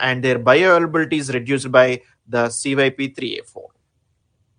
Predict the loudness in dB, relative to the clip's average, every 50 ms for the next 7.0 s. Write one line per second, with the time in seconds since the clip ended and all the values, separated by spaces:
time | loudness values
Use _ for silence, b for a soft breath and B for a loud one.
0 | _ _ _ _ _ _ _ _ _ _ _ _ 0 0 4 4 4 4 6 4
1 | 4 6 4 2 2 4 4 2 2 6 4 4 4 4 2 -2 -6 -6 -6 -6
2 | -2 0 0 0 0 -2 -2 2 2 2 2 2 2 0 0 0 -2 _ _ 4
3 | 4 4 4 2 -2 -6 0 2 4 4 4 2 -4 -10 _ -4 -4 -4 0 4
4 | 4 4 4 4 2 0 2 2 0 0 0 -4 -6 -8 0 2 2 2 2 -2
5 | -6 -6 0 2 4 4 4 4 2 0 -2 -2 -2 0 0 -2 -2 0 -2 -4
6 | -2 0 0 0 0 0 -4 -8 -10 -10 -10 -12 -12 -12 _ -6 -6 -6 -6 -8